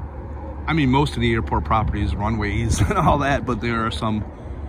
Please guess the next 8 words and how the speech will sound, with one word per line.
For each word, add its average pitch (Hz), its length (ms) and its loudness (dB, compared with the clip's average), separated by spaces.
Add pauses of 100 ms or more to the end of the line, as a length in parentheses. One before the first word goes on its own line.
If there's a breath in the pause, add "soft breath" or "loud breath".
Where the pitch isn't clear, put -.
(360)
you 113 60 -4
know, 104 260 -2 (240)
areas 107 440 -2
that 104 100 -4
it's 104 160 -6
just - 160 -6 (960)
the 123 40 -2
land 113 320 -2